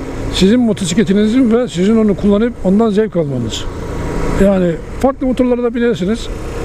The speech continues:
Sağlığınız yerinizde olsun önemli olan. Ekipmanlarınızı alın.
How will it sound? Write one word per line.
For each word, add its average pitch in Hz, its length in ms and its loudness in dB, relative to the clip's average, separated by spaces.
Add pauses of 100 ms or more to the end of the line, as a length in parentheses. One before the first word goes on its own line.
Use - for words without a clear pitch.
(140)
Sağlığınız 254 500 0
yerinizde 240 340 2
olsun 165 280 0
önemli 180 300 2
olan. 175 200 2 (920)
Ekipmanlarınızı 233 800 2
alın. 165 200 -2